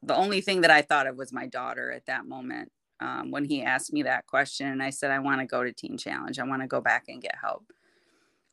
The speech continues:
So my parents came and picked me up. They made me pack for, like, twenty minutes. They didn't give me any time 'cause they just wanted me to go. <laughs> They wanted me to go get the help that I needed. And on the way there, my dad asked me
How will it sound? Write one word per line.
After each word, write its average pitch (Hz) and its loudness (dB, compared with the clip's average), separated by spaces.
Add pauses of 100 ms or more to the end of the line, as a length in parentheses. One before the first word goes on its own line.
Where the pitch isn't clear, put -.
(120)
So - 2
my 147 8
parents 165 4
came 160 4
and 143 2
picked 165 0
me 180 2
up. 151 2 (840)
They 147 0
made 147 4
me 151 6
pack 151 6
for, 151 2
like, 127 2
twenty 160 0
minutes. 139 -2
They 143 2
didn't 143 0
give 147 2
me 139 2
any 165 4
time 180 4
'cause - -14
they 156 2
just 143 -2
wanted 170 6
me 277 10
to 247 6
go. 240 6 (160)
<laughs> - -
They 190 -4
wanted 175 2
me 180 -4
to 175 -4
go 170 0
get 165 -6
the 175 0
help 175 -4
that 165 -6
I 156 -2
needed. 156 -6 (840)
And 151 -2
on 185 2
the 190 -2
way 170 0
there, 175 2
my 151 -2
dad 175 -2
asked 143 -4
me 135 -6